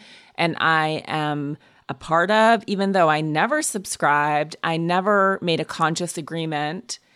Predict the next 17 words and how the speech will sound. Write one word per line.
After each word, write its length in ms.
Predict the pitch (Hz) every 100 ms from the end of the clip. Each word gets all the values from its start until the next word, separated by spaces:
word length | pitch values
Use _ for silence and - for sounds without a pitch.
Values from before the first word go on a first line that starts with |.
| _ _ -
to 100 | 190
participate 720 | 185 180 190 190 185 160 143
in 140 | 147
this, 280 | 143 143 -
yet 160 | 170 160
I 140 | 160
understand 1120 | 170 175 170 165 - - 170 170 165 165 165 160
how 200 | 165 156
it's 180 | 151 170
alive 420 | 156 156 156 151
in 140 | 156 151
me 260 | 156 151
and 120 | 147
alive 440 | 151 151 147 147 143
in 100 | 143
the 80 | 139
world." 640 | 143 170 147 143 143 -